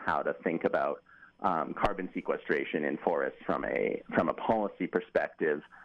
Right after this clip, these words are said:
comparing Washington's approach, California's approach, and what we're doing in Maine. And that was a panel that I was on. So, you know, that's not part of the negotiations themselves, but it's a chance for,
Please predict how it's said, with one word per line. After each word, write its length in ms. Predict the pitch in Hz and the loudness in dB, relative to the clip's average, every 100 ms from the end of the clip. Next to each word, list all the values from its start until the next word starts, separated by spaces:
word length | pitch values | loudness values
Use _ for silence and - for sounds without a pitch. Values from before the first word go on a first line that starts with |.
| - - | -8 0
comparing 580 | 107 - 101 90 85 | 2 2 2 2 2
Washington's 600 | 82 80 - 87 - 80 80 | 2 0 0 -4 -2 0 -2
approach, 460 | - 87 78 69 - - | 0 2 2 0 -4 -2
California's 580 | 64 - 104 92 85 - | -2 0 0 2 0 0
approach, 400 | - - 69 - | 0 0 0 -2
and 240 | 69 76 90 | -2 0 2
what 160 | 85 | 0
we're 100 | 82 | -2
doing 360 | 85 76 65 67 | 0 0 0 -2
in 140 | 76 | 2
Maine. 440 | 90 101 92 87 - - - - - | 2 4 2 -2 -4 -14 -20 -4 2
And 160 | 123 | 4
that 80 | 147 | 2
was 100 | 135 | 2
a 60 | 120 | -2
panel 380 | - 110 101 92 | 0 2 2 2
that 240 | 85 82 - | 2 0 0
I 140 | 85 | 0
was 160 | 82 92 | 0 2
on. 400 | 143 117 95 98 - | 2 2 0 -2 0
So, 320 | 127 117 110 - _ | 0 2 -2 -6 _
you 100 | 139 | 2
know, 160 | 135 123 | 2 2
that's 200 | 143 - | 0 2
not 180 | 170 - - | -2 0 0
part 140 | 151 | 2
of 80 | 139 | 2
the 80 | 120 | 2
negotiations 920 | 113 110 - 110 123 139 - 98 - | 2 2 0 2 2 2 0 -2 0
themselves, 640 | 95 87 170 170 104 95 - _ - - _ - | 0 2 2 2 2 -2 -8 _ -20 -20 _ 0
but 180 | 131 139 | 2 2
it's 140 | 135 | 0
a 80 | 131 - | -4 0
chance 260 | 165 156 151 - | 0 0 -2 -4
for, 580 | 131 123 117 110 107 101 | 0 2 4 4 2 0